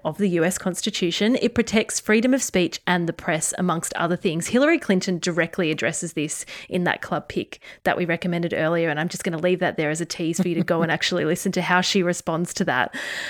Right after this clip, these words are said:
The U S government, they say this case isn't about that. They say he conspired with hackers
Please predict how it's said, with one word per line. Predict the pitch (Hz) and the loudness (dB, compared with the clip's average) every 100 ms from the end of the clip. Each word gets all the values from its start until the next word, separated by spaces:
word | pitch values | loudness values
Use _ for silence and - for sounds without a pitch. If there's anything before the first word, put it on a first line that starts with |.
| 233 - | -4 6
The | 247 | 8
U | 311 | 8
S | 392 | 6
government, | - 208 214 220 190 - 170 | 6 6 8 6 4 2 4
they | 214 262 | 8 8
say | 294 285 269 | 8 6 6
this | 208 - | 6 2
case | - 175 - | 0 0 0
isn't | 180 175 | 0 0
about | 160 151 143 - - | 0 0 0 0 2
that. | 95 - | 2 4
They | 180 208 | 4 4
say | 214 208 190 | 6 6 6
he | 180 220 240 | 4 2 4
conspired | 277 - 185 165 156 165 | 2 2 2 4 2 0
with | 180 247 - | 2 2 2
hackers | 175 - 175 170 | -2 0 0 0